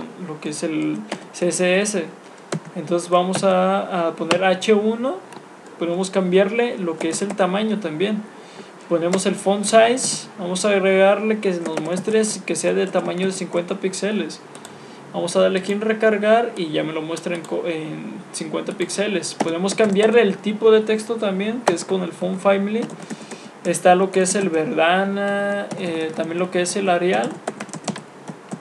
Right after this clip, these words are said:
que es más conocido. Actualizamos aquí en el navegador y ya me lo muestra el título en tipo de texto Arial. También podemos cambiar el color, poniendo lo que es color. Por ejemplo, está el color blanco.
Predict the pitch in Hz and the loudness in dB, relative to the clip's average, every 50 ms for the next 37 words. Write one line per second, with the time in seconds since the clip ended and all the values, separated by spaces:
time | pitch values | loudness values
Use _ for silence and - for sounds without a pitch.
0 | - - - 175 160 185 233 180 175 165 - 185 180 175 170 - - 185 202 220 | -14 -10 -8 -8 -6 -6 -6 -6 -6 -6 -4 -4 -4 -4 -4 0 2 4 4 4
1 | 233 269 - - - - - - - - - - - - - - - - - 190 | 2 -2 -6 -12 -18 -18 -16 -12 -10 -10 -10 -12 -16 -20 -20 -20 -20 -10 -6 -4
2 | 165 156 - 175 170 165 160 156 - - 202 214 220 233 240 247 233 220 - - | -4 -2 2 2 2 2 2 2 2 2 4 2 2 0 0 -2 -2 -4 -6 -4
3 | - 202 208 220 220 220 214 202 196 190 180 180 185 196 208 226 240 247 - - | -4 -2 -2 0 0 0 2 2 2 4 4 4 4 4 4 2 2 0 -2 -2
4 | 196 190 190 208 208 185 180 175 170 180 180 185 180 170 165 160 160 175 180 - | 0 0 0 2 2 2 2 2 0 0 0 0 0 0 0 0 0 0 -2 0
5 | - 196 196 180 165 165 - - 202 196 - 247 247 262 277 330 359 - - - | -2 -2 -2 -2 -2 -2 -6 -8 -8 -8 -6 -2 0 0 0 0 -2 -8 -14 -12
6 | 175 156 151 151 147 147 - - - - - - - - - - - - - 185 | -10 -8 -8 -8 -6 -6 -8 -8 -8 -8 -12 -14 -16 -18 -20 -20 -18 -10 -10 -4
7 | 180 185 180 175 175 180 180 175 - - 190 180 196 220 240 247 233 - - - | 2 4 4 4 4 2 -2 -4 0 0 2 4 6 4 4 4 2 -4 -14 -18
8 | - - 175 170 175 180 - 185 196 202 214 214 - - 190 185 185 196 214 208 | -6 -4 0 0 0 2 2 2 2 2 0 -2 0 0 0 2 2 0 0 -2
9 | 208 - 190 208 233 254 240 - - - - - - - - - 175 165 165 170 | 0 2 4 6 4 4 2 -2 -8 -16 -18 -20 -20 -16 -6 -6 -4 -4 -2 -2
10 | 180 190 202 196 196 - 185 180 - - - 202 202 190 196 214 226 247 269 - | -2 0 0 0 0 0 -2 -4 -4 -4 0 2 4 6 6 4 4 2 2 0
11 | - - - - - - - - - - - - - - - - - - - - | -2 -6 -10 -10 -14 -12 -12 -10 -8 -8 -8 -8 -10 -16 -18 -18 -18 -18 -18 -18
12 | - - - - - - - - - 175 165 156 160 180 185 185 180 170 156 - | -18 -18 -18 -20 -20 -20 -20 -4 0 0 2 2 2 0 0 2 2 2 2 4
13 | 185 175 185 190 - 202 185 180 185 190 185 180 185 185 196 202 214 214 214 233 | 2 2 2 2 0 0 2 4 4 2 2 0 0 0 0 0 -2 -4 -2 -2
14 | 240 | -2